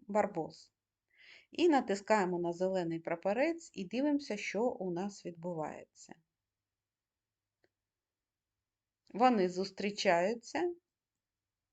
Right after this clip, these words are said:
і говорять друг другу: «Привіт, мене звати Мурчик, привіт, мене звати Барбос». От таким чином у нас виконується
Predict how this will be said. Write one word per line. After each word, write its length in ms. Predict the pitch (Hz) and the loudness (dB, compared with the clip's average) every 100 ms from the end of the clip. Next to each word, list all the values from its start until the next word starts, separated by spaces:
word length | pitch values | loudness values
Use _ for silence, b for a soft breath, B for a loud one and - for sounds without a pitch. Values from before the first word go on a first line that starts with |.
| _ _ _ _ _ _ _ - | _ _ _ _ _ _ _ -8
і 260 | 233 330 349 | 0 2 2
говорять 720 | 214 202 196 262 277 240 180 | 4 2 4 4 6 4 2
друг 240 | 202 202 | 0 0
другу: 520 | 165 175 165 165 160 - _ _ _ _ - | -2 -4 -6 -8 -10 -14 _ _ _ _ -2
«Привіт, 640 | 220 226 180 170 - _ - | 0 2 0 -6 -10 _ -6
мене 320 | 196 202 175 | 0 2 2
звати 380 | 175 165 165 165 | 2 0 0 -4
Мурчик, 560 | 208 302 330 - 302 - - | 0 0 0 -4 -6 -8 -6
привіт, 520 | 175 180 233 294 - | -2 -2 -2 -4 -8
мене 440 | 180 175 180 247 - | -4 -2 0 -2 -4
звати 680 | 160 156 170 226 220 208 202 _ _ - | -10 -2 0 0 -2 -8 -8 _ _ -8
Барбос». 680 | 175 170 143 - - - _ _ _ _ _ _ _ _ _ _ _ _ _ _ _ _ _ _ _ _ _ - | -4 -4 -6 -14 -14 -20 _ _ _ _ _ _ _ _ _ _ _ _ _ _ _ _ _ _ _ _ _ 2
От 340 | 285 302 - | 2 2 -2
таким 400 | 214 208 196 175 | -2 0 0 -2
чином 500 | - 220 262 311 311 - | -2 -2 0 0 -2 -2
у 80 | 196 | -2
нас 400 | 190 254 254 - | 0 -2 -4 -12
виконується 1080 | 170 175 - 196 247 254 254 254 - 240 | -12 -10 -4 -2 0 -2 -4 -6 -10 -10